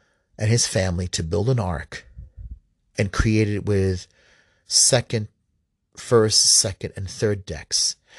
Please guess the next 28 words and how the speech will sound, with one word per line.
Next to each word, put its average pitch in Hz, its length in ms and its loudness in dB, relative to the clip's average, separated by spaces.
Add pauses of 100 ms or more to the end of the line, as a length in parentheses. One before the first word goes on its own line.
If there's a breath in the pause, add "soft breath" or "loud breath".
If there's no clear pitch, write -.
(240 loud breath)
and 107 240 0
why 131 400 4 (760)
the 123 220 2
animals 123 400 2
went 110 240 2
into 127 180 0
the 117 140 -2
ark 98 320 -4
two - 260 0
by 95 220 -4
two, 82 460 -2 (240)
male 117 360 4
and 110 200 -4
female 107 500 -2
according 101 480 -2
to - 160 -4
their 98 260 -2
kind. 101 540 -6 (2250 loud breath)
Because 117 880 2
according, 143 680 0
because 113 400 -2
according 135 520 -2
to 123 240 0
the 110 120 0
rabbinical 107 580 0
teachings, 107 540 -2
the 98 100 -4
world, 127 640 2